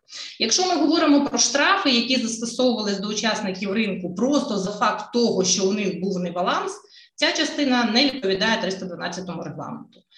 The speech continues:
Тому що покарання і, е, і бонуси, вони формуються через ціновий механізм. Тому я особисто вважаю, що ті рішення, які приймались, е, під егідою полу-, порушення ліцензійних умов, е, стосовно,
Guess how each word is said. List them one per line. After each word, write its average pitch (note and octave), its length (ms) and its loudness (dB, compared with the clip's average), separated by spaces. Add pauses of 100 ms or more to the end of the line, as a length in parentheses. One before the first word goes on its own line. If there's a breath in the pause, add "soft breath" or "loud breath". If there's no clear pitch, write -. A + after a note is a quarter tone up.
(240 loud breath)
Тому A#3+ 180 6
що A#3+ 280 0
покарання A3+ 920 0
і, - 440 0 (280)
е, F3+ 220 2
і F3+ 460 -4
бонуси, C#4 840 -2
вони C4 180 0
формуються C4+ 540 0
через A3 680 -8
ціновий G3+ 380 0
механізм. F#3 580 -6 (360 loud breath)
Тому B3 160 4
я E4 220 4
особисто C#4 440 0
вважаю, C#4+ 400 0
що C4 180 -2
ті B3+ 120 -6
рішення, B3 440 -2
які A#3 340 -4
приймались, A3+ 840 0 (340 loud breath)
е, - 100 -2
під G#3+ 140 -2
егідою A3 500 0
полу-, A3+ 280 0
порушення A#3 480 2
ліцензійних A3 840 0
умов, G#3+ 440 -2
е, F3 580 -6
стосовно, F#3+ 1080 -4